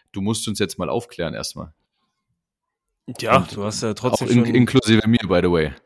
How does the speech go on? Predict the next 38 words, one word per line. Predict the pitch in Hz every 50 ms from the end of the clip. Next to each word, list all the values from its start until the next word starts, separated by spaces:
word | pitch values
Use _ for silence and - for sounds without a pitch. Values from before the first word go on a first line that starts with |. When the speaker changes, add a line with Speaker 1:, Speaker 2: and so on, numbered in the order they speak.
| _ - - - - _ _ _ _ _ _ _ _ _ _ _ _ _ - _ _ _ _ _ _ _ -
Speaker 2:
Ja, | 110 101 117
du | 123 110
hast | 101 - -
ja | 104
trotzdem | - 113 113 - 117
schon | - 123 123 113
sehr, | 107 117 120
sehr | 123 117
viel, | - - 131 123 123 123 120 101
ähm, | 117 120 120 113
davon | 120 110 - 127 123
erklärt | 120 117 - - 123 127 143 147 -
und | 123 117
mitbekommen. | 117 117 - - 131 - - 135 135 127
Es | 117 -
geht, | - 123 127 123 - 120
ähm, | 123 120 120 120 120 120 120 117 117 113 - _ - - - - - _ _ _ _
um | - 117 120
die | 117 120 117 117 117 117 110 -
ominöse | - 113 113 113 113 120 123 131 123
Zahl | - - - 123 123 127 127
vierundvierzig, | - - - - 139 139 131 123 - - 135 139 135 - - 139 135 123
weil's, | 113 113 117 117 110 - - -
ähm, | - 120 117 120 117 117 113 117
sehr | 110 107 110 110 117 123 120 117
wohl, | 120 123 127 123 127 127 120 - - - - - - - - - - - _ _
ähm, | - 120 127 127 127 123 123 120
an | - 120 120 123 120
die, | 117 123 123 120 123 123 123 123 123 123 123 120 107 - - - -
an | - 117
den | 120 127 117
Schriftzug, | - - - 160 180 - - - - 165 160 147 -
sag | 160 147 143
ich | 139 127 -
mal, | - 135 131 131 131 127
der | 117 120 120 120 120 120 120 120 117 117 117
damaligen, | - - 110 113 123 127 127 127 123 127 117 127 123 120 120 120 117
ähm, | 110 113 113 117 117 117 113